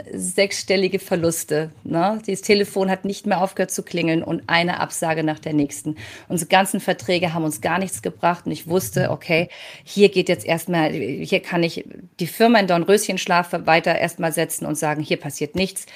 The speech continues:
Ähm, das ist jetzt grad nicht zu retten, ne? Wusste ja, eine Krise kommt, früher oder später, vorbereitet. Ich wusste, wir werden's überleben, aber das wird jetzt eine harte Zeit.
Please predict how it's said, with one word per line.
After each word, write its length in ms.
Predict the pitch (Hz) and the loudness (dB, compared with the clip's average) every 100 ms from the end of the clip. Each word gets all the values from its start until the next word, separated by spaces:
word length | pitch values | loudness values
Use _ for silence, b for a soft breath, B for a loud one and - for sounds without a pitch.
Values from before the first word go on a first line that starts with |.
| B B B - | B B B 2
Ähm, 500 | 165 151 - - - | 4 4 0 -10 -14
das 460 | - - - 175 175 | -18 -18 -2 0 2
ist 200 | 190 - | 0 2
jetzt 220 | 170 - | 2 2
grad 240 | 165 151 | 0 2
nicht 200 | 160 151 | 0 -2
zu 100 | - | -4
retten, 420 | 147 143 - - 147 | -4 -6 -8 -14 -6
ne? 300 | 160 214 240 - _ _ _ - | -2 -2 -2 -14 _ _ _ -18
Wusste 460 | 143 208 277 - | 2 6 6 6
ja, 140 | 262 262 | 6 8
eine 100 | 254 | 6
Krise 360 | 262 262 262 | 4 2 2
kommt, 440 | 269 254 254 285 - - | 2 6 6 6 2 -18
früher 280 | - 247 240 | -2 4 6
oder 140 | 233 | 6
später, 560 | - 226 226 226 214 220 B B B - | 2 2 2 4 2 0 B B B -2
vorbereitet. 800 | - 214 214 196 185 190 190 B B 107 | 6 8 8 8 6 6 2 B B -6
Ich 220 | 175 170 | -4 4
wusste, 360 | 190 208 - | 6 6 4
wir 140 | 196 185 | 4 6
werden's 300 | 180 175 180 | 4 4 0
überleben, 580 | 165 156 190 240 254 - | 0 2 4 4 4 4
aber 240 | 185 190 | 4 6
das 180 | 190 - | 2 0
wird 140 | 165 | -4
jetzt 180 | 170 - | -4 -2
eine 120 | 156 | -2
harte 240 | 147 143 143 | -2 -4 -6
Zeit. 300 | - 127 | -8 -8